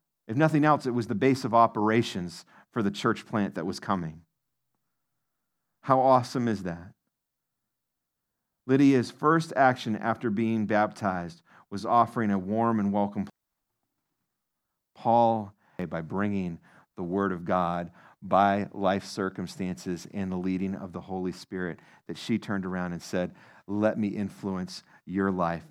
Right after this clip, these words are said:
and provide for you some of the needs that you guys have. I've got the means. Let me invest in the ministry. What I am experiencing with Christ, I want my neighbors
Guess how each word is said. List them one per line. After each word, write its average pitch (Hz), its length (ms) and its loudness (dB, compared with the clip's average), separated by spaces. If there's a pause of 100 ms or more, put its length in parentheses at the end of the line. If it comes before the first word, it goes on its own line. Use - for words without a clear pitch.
(240)
and 87 120 -10
provide 90 420 2
for - 180 -6
you 90 320 -4
some 90 240 -6
of 90 80 -8
the 87 80 -6
needs 85 380 -6
that - 280 -10
you 92 100 -4
guys 82 340 -6
have. 82 420 -10 (400)
I've 101 200 -2
got 110 240 2
the 95 80 -6
means. 90 600 -4 (180)
Let 101 200 -2
me 95 160 -2
invest 87 560 -4
in 85 80 -6
the 82 60 -6
ministry. 78 640 -10 (460)
What 98 160 -4
I 113 200 2
am 107 140 2
experiencing 101 800 -2
with 85 140 -10
Christ, 90 460 -2
I 110 80 -4
want 95 240 -4
my 87 120 -4
neighbors 87 600 -2